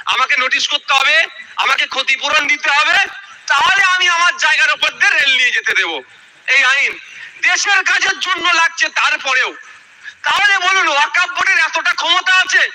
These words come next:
আপনার জায়গায় দাঁড়াবে আর আপনাকে বলে দেবে ওটা ওয়াকফের জায়গা? এটা সম্পূর্ণরূপে মিথ্যাচার করছে। মিথ্যাচার করে হিন্দু মুসলিমের ঐক্যের মধ্যে বিভেদ লাগানোর চেষ্টা করছে।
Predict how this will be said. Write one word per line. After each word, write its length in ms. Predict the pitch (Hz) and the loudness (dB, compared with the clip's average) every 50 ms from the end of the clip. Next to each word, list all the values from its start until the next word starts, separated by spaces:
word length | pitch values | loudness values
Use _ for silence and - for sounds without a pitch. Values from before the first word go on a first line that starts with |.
| - - - - | -10 -18 -10 -4
আপনার 380 | - 311 339 - - 359 359 262 | -2 -2 -2 0 0 0 0 2
জায়গায় 300 | 339 349 330 359 392 339 | 2 2 2 2 2 0
দাঁড়াবে 380 | 285 311 330 359 349 349 349 | 0 0 0 2 2 2 2
আর 120 | 349 339 330 | 2 2 2
আপনাকে 380 | 349 339 - - 349 330 339 | 0 0 0 0 0 2 0
বলে 200 | 320 320 320 339 | 0 0 0 0
দেবে 180 | 311 330 330 320 | 0 0 0 0
ওটা 100 | 302 339 | 0 0
ওয়াকফের 400 | 302 285 277 294 320 311 320 320 | 0 0 0 0 0 0 0 0
জায়গা? 360 | - 330 320 311 311 339 349 339 - - - - - - - - - - - - - - - - - - - - - | 0 0 0 0 0 0 -2 -2 -6 -12 -16 -16 -20 -20 -20 -20 -20 -20 -20 -20 -20 -20 -20 -20 -20 -20 -12 -8 -4
এটা 160 | 190 220 247 | -2 -2 -2
সম্পূর্ণরূপে 920 | - - 190 196 208 208 208 - 240 254 254 247 226 214 214 - - 220 190 | -2 -4 -4 -6 -6 -8 -8 -4 -2 0 2 2 2 0 0 -2 -2 -2 0
মিথ্যাচার 640 | 185 190 196 - - - 190 175 - 170 160 151 | 0 -2 -2 -2 -4 -4 -4 -2 -2 -2 -2 -2
করছে। 520 | - - 175 180 180 - - 269 277 320 392 - - - - - - - - - - _ _ - - - - - - - - - | -2 -4 -4 -4 -2 -4 -2 0 0 0 -2 -4 -10 -18 -20 -20 -20 -20 -20 -20 -20 _ _ -20 -20 -20 -20 -20 -20 -16 -6 -2
মিথ্যাচার 600 | - 262 285 - 294 277 233 - 233 208 196 202 | -2 -2 0 0 0 0 0 2 0 0 0 -2
করে 380 | 196 196 190 220 269 302 320 - - - - - - - | -2 -2 0 2 2 0 0 -4 -12 -18 -20 -20 -10 -4
হিন্দু 320 | - 247 262 269 277 285 | -4 -4 -4 -2 -4 -4
মুসলিমের 500 | 262 240 240 233 - 226 226 214 214 208 190 196 190 - - - | -2 -2 -6 -6 -4 -4 -2 0 0 0 0 -2 -4 -8 -14 -8
ঐক্যের 500 | - 160 196 240 - - 330 320 302 277 | -4 -2 -2 -2 -2 -2 -2 0 0 0
মধ্যে 500 | 240 214 220 214 - - 247 311 339 339 | -2 -2 -4 -4 -4 -4 -2 0 -2 -2
বিভেদ 420 | - - - 202 196 220 262 311 311 | -2 -2 -4 -2 0 0 -2 0 0
লাগানোর 360 | 277 226 185 165 175 165 165 - | 0 0 0 0 -2 -4 -4 -4
চেষ্টা 360 | - 180 151 - - 185 151 | -6 -6 -6 -4 -4 -4 -4
করছে। 440 | - 151 147 - - 175 156 127 | -4 -6 -10 -6 -6 -4 -4 -4